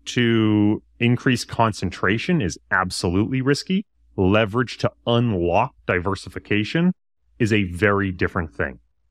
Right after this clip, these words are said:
right? If you look at historically the returns of a, uh, hundred percent equity portfolio versus a sixty forty that's been levered up, sixty forty that's been levered up has historically had the same risk profile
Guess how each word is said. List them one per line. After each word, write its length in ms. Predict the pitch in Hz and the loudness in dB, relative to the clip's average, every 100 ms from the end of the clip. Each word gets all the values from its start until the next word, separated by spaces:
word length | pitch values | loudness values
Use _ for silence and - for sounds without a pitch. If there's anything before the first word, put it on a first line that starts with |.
| _ _ _ _ 90 | _ _ _ _ -2
right? 180 | 95 - | -2 -2
If 160 | - | -2
you 180 | 120 139 | 4 4
look 220 | 131 131 | 4 2
at 200 | 127 110 | 2 0
historically 1040 | 117 101 - 110 113 117 - 101 95 90 - _ _ _ _ | -2 -6 0 2 2 0 0 2 2 2 -2 _ _ _ _
the 300 | 120 95 101 | -8 0 0
returns 600 | 95 87 - 107 113 107 | 0 -2 0 0 2 2
of 140 | 98 92 | 2 2
a, 520 | 92 90 87 85 - _ _ _ - | 2 2 0 -4 -8 _ _ _ -8
uh, 260 | 90 85 82 | -2 -2 -2
hundred 220 | - 127 | -2 -2
percent 220 | 123 - | -2 -2
equity 300 | 101 113 127 | -2 0 -2
portfolio 840 | - 113 98 - 95 95 90 87 85 | 0 -4 -2 0 2 2 2 2 0
versus 500 | 80 101 104 101 - | -2 -2 0 -2 -2
a 80 | 90 | -4
sixty 400 | - - - 92 | -4 -6 -4 -4
forty 380 | - 101 107 98 | 0 2 2 2
that's 180 | 87 | 0
been 300 | - 92 85 | -2 -2 2
levered 280 | 90 95 87 | 0 0 0
up, 220 | 92 104 - _ _ _ _ _ _ | 2 0 -2 _ _ _ _ _ _
sixty 240 | - 143 120 | -4 -2 0
forty 200 | 131 127 | 2 2
that's 140 | 107 | 2
been 160 | 104 98 | 0 0
levered 220 | 101 101 | 2 2
up 120 | 104 - | 0 -2
has 180 | 92 | -4
historically 540 | 107 - 101 107 110 95 | -4 -2 0 0 0 -2
had 180 | 95 82 | -2 -4
the 80 | |
same 500 | - - 110 110 117 | -8 -4 -2 0 0
risk 320 | 98 98 - - | 0 -2 -4 -4
profile 600 | 147 139 151 151 165 | -2 0 0 0 0